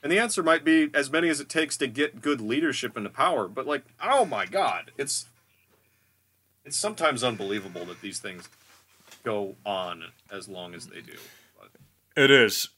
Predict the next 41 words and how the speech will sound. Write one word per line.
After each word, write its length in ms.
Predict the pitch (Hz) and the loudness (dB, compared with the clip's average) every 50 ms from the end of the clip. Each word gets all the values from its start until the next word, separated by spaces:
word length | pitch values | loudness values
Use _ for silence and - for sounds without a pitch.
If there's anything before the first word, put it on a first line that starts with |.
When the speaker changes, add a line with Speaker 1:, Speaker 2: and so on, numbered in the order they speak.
| _ - | _ 6
Speaker 2:
Well, 200 | 147 160 165 156 | 8 10 10 10
and 100 | 151 151 | 12 12
I, 160 | 165 170 170 - 147 | 12 10 10 10 8
I've 200 | 151 160 156 151 | 6 6 6 4
skipped 420 | - - - - - 170 170 165 143 | 2 2 2 4 6 4 6 6 6
over 240 | 135 131 120 120 113 | 4 4 4 4 2
so 260 | - - 131 123 120 | 2 2 2 2 2
much, 360 | 117 110 104 98 - - - | 4 2 2 2 0 -2 -2
but 180 | 131 117 104 - _ _ - - _ - - - - - | -2 -2 -2 -4 _ _ -20 -20 _ -20 -20 -6 -2 0
at 160 | 135 143 - | 0 2 4
this 180 | 175 202 196 | 4 4 4
point, 340 | - - - 190 208 185 127 | 4 0 0 0 2 2 2
we're 160 | 120 120 123 | 2 0 2
only 280 | 101 131 139 143 131 117 | 2 2 2 4 2 2
halfway 600 | 107 - - - 123 139 135 - - 131 127 123 | 0 -2 2 6 6 6 6 6 2 2 2 2
through 380 | 117 - - 120 120 120 110 101 | 2 0 -2 0 0 0 0 0
the 180 | 101 104 104 | -2 0 2
actual 380 | 101 101 107 - - - 113 104 | 4 4 2 2 0 -2 -4 -2
Mexican 460 | 98 98 101 - - - 92 - 95 | -2 -4 -4 -4 -6 -8 -8 -8 -4
Revolution. 720 | 92 98 104 95 92 87 95 110 101 - - 101 95 92 - _ _ - - - - - - - _ _ - | -4 -4 -2 -4 -4 -6 -4 -2 -2 -2 -2 -4 -8 -10 -14 _ _ -20 -20 -20 -20 -20 -20 -20 _ _ -4
It's 160 | - 127 - | 0 2 2
Speaker 1:
Sh- 80 | - 139 | 4 6
Speaker 2:
nineteen 400 | 143 151 165 147 - 156 139 123 | 6 6 6 4 2 0 0 0
fifteen. 680 | - - 131 123 - - - 131 127 123 110 98 95 | 2 2 2 2 0 0 0 2 4 4 4 2 2
It 180 | 101 - 117 - | -2 -2 0 2
started 440 | - - - 123 127 139 147 139 127 | 2 4 6 6 8 8 6 6 4
in 100 | 120 113 | 4 2
nineteen 460 | 113 110 113 113 - 117 110 104 98 | 4 2 2 0 -2 -4 -4 -4 -4
ten, 440 | - - 107 104 98 90 90 95 - - - - - - - - _ _ _ _ _ _ | -2 0 0 2 2 0 -2 -6 -12 -16 -20 -20 -20 -20 -20 -20 _ _ _ _ _ _
and 400 | - 120 113 113 110 107 104 98 | 4 6 8 8 8 6 4 0
they 140 | - - 131 | 0 2 4
still 200 | - - - 160 | 4 6 6 6
have 120 | 131 110 - | 6 6 2
five 360 | - - 104 104 113 117 - | -2 -6 -6 -4 -6 -6 -4
more 160 | 123 117 107 95 | -4 -4 -4 -2
years 300 | 90 110 127 135 120 107 | -2 0 0 0 0 -2
of 100 | 101 90 | -4 -6
this 160 | 92 92 90 | -6 -6 -6
shit. 360 | - - - 101 92 95 92 - _ _ - | -6 -6 -4 -4 -4 -6 -6 -10 _ _ -12
Speaker 1:
Jesus 680 | - - 143 143 131 110 - - 85 85 - - - - - - _ _ | -10 -6 -4 -4 -4 -4 -6 -8 -8 -10 -12 -12 -12 -16 -20 -20 _ _
Christ. 400 | 101 113 117 107 92 - - - | -6 -4 -4 -4 -4 -6 -12 -16